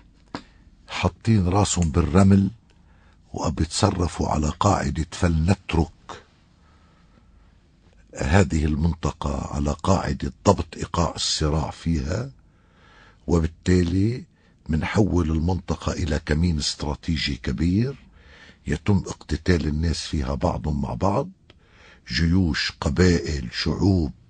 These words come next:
مناطق، قرى، مدن، مع تنظيمات إسلامية بفوتوا ببعضهم البعض، وبالتالي نحن،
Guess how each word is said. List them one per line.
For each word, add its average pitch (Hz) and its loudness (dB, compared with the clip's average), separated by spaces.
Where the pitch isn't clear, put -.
مناطق، 87 0
قرى، 82 2
مدن، 147 -2
مع 101 2
تنظيمات 85 0
إسلامية 101 -4
بفوتوا 90 -2
ببعضهم 80 -4
البعض، 98 -4
وبالتالي 87 -8
نحن، 82 -4